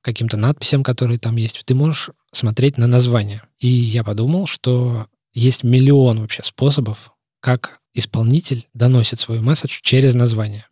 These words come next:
От полного отсутствия до рандомных каких-то генераторов символов, в случае там электронной музыки, до каких-то абстрактных штук, типа симфония номер шесть,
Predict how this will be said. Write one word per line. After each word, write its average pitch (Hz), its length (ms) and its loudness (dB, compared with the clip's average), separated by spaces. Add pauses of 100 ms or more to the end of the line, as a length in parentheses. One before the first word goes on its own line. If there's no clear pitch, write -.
(240)
От 143 260 0
полного 131 480 4
отсутствия 127 680 -2 (300)
до 139 640 4 (200)
рандомных 131 680 2
каких-то 120 340 -6
генераторов 120 640 0
символов, 117 680 -4
в - 80 -10
случае 123 360 -4
там 113 260 -6 (420)
электронной 123 460 2
музыки, 117 680 0 (300)
до 131 540 2
каких-то 120 640 -4 (180)
абстрактных 127 580 0
штук, - 420 -2
типа - 220 -6
симфония 120 560 0
номер 113 340 -2
шесть, - 520 -6